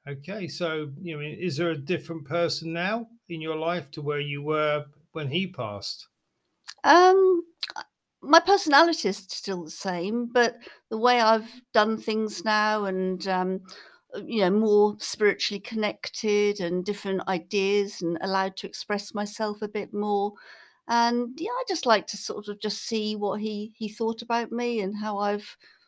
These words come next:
Speaker 2: advanced, I suppose.
Speaker 1: Yeah, and, you know, I mean, in your life now, you've actually grown into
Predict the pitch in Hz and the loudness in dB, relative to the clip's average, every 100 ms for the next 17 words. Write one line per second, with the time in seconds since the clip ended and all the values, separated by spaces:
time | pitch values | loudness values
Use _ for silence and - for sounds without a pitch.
0 | _ 220 220 220 427 359 - 175 180 180 | _ -2 6 6 6 2 -4 -6 -6 -8
1 | - 220 196 202 285 - - _ _ - | -6 -4 -4 -4 -6 -8 -10 _ _ -8
2 | 175 170 185 175 - _ 190 165 156 160 | -6 -2 -2 -4 -10 _ -10 -8 -8 -8
3 | 165 196 190 190 180 170 170 151 139 127 | -8 -2 2 2 2 4 4 2 -6 -10
4 | 120 139 151 151 131 - 147 135 147 147 | -10 -8 -4 -4 -6 -8 -8 -4 0 0
5 | 143 139 143 139 147 151 143 139 | 0 -4 -6 -8 -6 -4 -4 -6